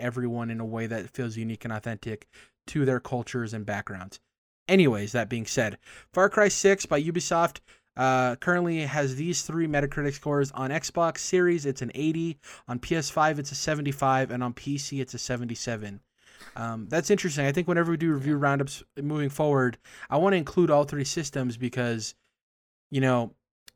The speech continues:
Speaker 1: uh, going back to, like, the P S three and Xbox three sixty, Dom, most of the time third-party games are reviewed better on the Xbox because they developed for the Xbox three sixty and then they would port it to the P S, uh, three.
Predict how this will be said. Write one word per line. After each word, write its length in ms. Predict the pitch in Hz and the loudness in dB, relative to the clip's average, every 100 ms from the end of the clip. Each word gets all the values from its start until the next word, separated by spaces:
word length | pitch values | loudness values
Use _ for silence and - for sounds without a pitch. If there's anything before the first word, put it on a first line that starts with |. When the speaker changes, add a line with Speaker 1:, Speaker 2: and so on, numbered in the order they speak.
| _ - | _ -8
Speaker 1:
uh, 280 | 131 123 123 | -2 -2 -2
going 360 | 123 160 175 147 | 0 2 2 6
back 280 | 151 151 | 6 6
to, 260 | - 165 147 | 2 -2 2
like, 200 | 139 131 | 2 0
the 80 | 135 | -6
P 180 | - 170 | -4 -2
S 140 | 143 | -2
three 200 | - 151 | -2 -2
and 120 | 143 | -2
Xbox 300 | 139 143 127 | -2 -2 -2
three 120 | 135 | -4
sixty, 380 | 123 - 147 - | -6 -6 -10 -8
Dom, 360 | 117 113 113 110 _ _ _ _ - | -4 -4 -4 -8 _ _ _ _ -4
most 360 | 131 175 202 202 | 4 6 6 6
of 40 | |
the 120 | 165 | 4
time 240 | 147 156 139 | 4 0 2
third-party 480 | 143 143 156 147 | 0 0 2 0
games 360 | 131 135 131 123 | 0 0 0 -2
are 80 | 127 | -2
reviewed 300 | 120 127 117 | 0 0 2
better 260 | 127 123 | 0 2
on 100 | 120 | 0
the 80 | 117 | 0
Xbox 640 | 120 123 - 123 120 - - - - - | -2 -4 -2 -2 -2 -8 -12 -20 -20 -4
because 760 | 131 123 127 127 123 113 107 _ _ _ _ _ _ _ - | -4 0 4 4 4 -2 -6 _ _ _ _ _ _ _ 2
they 220 | 127 127 | 4 6
developed 440 | 127 123 165 220 | 4 4 4 4
for 160 | - 123 | 0 -2
the 80 | 117 | 0
Xbox 640 | 113 - 120 104 - - | 0 -2 -4 -4 -6 -10
three 180 | - 123 | -4 -4
sixty 480 | - 120 - 123 110 | -2 -8 -6 -6 -4
and 140 | 117 | 0
then 100 | 127 | 0
they 80 | 135 | 4
would 160 | 135 | 2
port 260 | - 139 143 | 2 0 0
it 80 | 143 | -2
to 60 | 139 | -4
the 120 | 139 | -6
P 180 | - 143 | -4 -4
S, 260 | 143 - - | -4 -8 -6
uh, 180 | 131 127 | -4 -4
three. 480 | - 156 175 113 | -4 -4 -2 -2